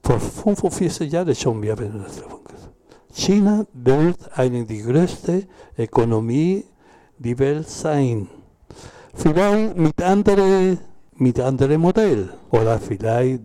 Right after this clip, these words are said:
doch nicht, oder vielleicht doch. Aber wir haben das uns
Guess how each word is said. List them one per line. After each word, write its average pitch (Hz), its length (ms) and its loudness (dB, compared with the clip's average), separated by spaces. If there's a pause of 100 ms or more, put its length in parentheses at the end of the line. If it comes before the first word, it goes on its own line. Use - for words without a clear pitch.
doch 127 220 2
nicht, 208 320 0
oder 131 260 4
vielleicht 165 400 0
doch. 208 160 4 (340)
Aber 117 320 2
wir 110 200 0
haben 160 260 -2
das - 480 -6 (560)
uns 156 380 0